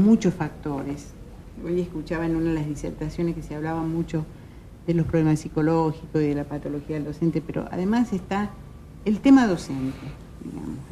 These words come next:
el sindicato docente, la retribución que los docentes reciben y la frustración constante de esto. Está el sistema educativo, no adaptado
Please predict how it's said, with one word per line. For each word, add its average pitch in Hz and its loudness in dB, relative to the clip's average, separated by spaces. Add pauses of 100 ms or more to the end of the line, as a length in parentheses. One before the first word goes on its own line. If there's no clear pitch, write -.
(120)
el - -18
sindicato 175 0
docente, 147 -4
la 170 2
retribución 185 6
que 226 2
los 170 2
docentes 170 2 (140)
reciben 180 2 (120)
y 143 -4
la 147 -6
frustración 170 -2
constante 160 0
de 151 -4
esto. - -12 (580)
Está 175 6 (280)
el 196 4
sistema 285 8
educativo, 156 2 (480)
no 180 12
adaptado 202 4